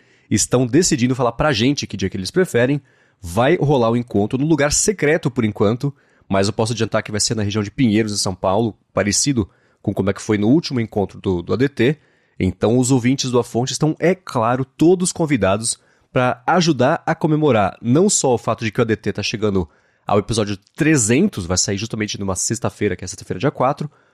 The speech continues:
mas também o primeiro encontro do A D T e de mais gente agora fazendo parte aqui dessa comunidade nossa de podcasts, que tá cada vez mais bacana. Então contamos com a presença de todos vocês por lá, se vocês puderem ir, claro, vai ser muito bacana e todos serão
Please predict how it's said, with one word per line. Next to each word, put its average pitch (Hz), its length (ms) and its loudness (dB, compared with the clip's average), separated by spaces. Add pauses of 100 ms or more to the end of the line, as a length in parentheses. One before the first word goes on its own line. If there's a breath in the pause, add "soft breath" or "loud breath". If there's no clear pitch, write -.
(160)
mas 139 440 2
também 117 380 2
o 120 60 -2
primeiro 127 240 0
encontro 131 520 -4 (320 soft breath)
do 175 280 4
A 175 80 2
D 156 160 2
T 117 420 2
e 131 80 -2
de 131 140 0
mais 131 260 2
gente 120 240 0
agora 101 320 0
fazendo 113 300 -4
parte 98 320 -2
aqui 107 80 -8
dessa 104 180 -4
comunidade 101 400 -4
nossa 98 220 -6
de 92 80 -10
podcasts, 98 560 -4
que - 100 -20
tá 113 100 -4
cada 117 200 -4
vez 120 280 -4 (460)
mais 101 320 0
bacana. 123 420 0
Então 139 220 0
contamos 156 420 0
com - 120 -6
a - 20 -20
presença 143 260 -4
de 151 80 -12
todos 190 260 -2
vocês 180 720 0 (380)
por 143 180 2
lá, 104 160 4
se - 120 -8
vocês 101 200 -8
puderem 104 320 0
ir, 135 60 -2
claro, 120 420 -2 (240 soft breath)
vai 107 80 -6
ser - 260 0
muito 196 400 4
bacana 120 440 -2
e 127 40 -6
todos 123 220 -6
serão 123 180 -4